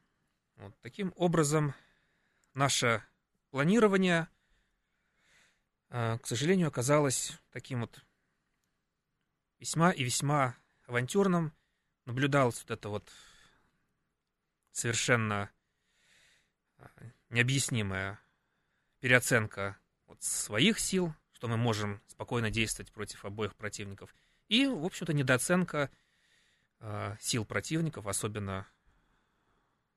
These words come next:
та-, такие вот просчёты, м,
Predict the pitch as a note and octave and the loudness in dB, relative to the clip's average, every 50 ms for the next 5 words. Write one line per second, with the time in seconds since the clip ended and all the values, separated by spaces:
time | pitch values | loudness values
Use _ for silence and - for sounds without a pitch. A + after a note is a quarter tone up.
0 | _ _ _ _ _ _ _ - A2 A2 _ _ - G#2+ - - A2+ G#2 - - | _ _ _ _ _ _ _ -20 -20 -20 _ _ -12 -12 -10 -10 -10 -12 -12 -12
1 | - A2 G2+ - - - A2+ G#2 - - F#2+ F#2 - _ _ _ _ _ _ _ | -8 -4 -2 -2 0 0 -2 -4 -4 -4 -6 -6 -6 _ _ _ _ _ _ _
2 | _ _ _ _ _ _ _ _ _ _ _ _ - - - A2 G#2+ G#2+ G2+ G2+ | _ _ _ _ _ _ _ _ _ _ _ _ -20 -20 -20 -18 -16 -16 -16 -16
3 | G#2+ A2 | -18 -20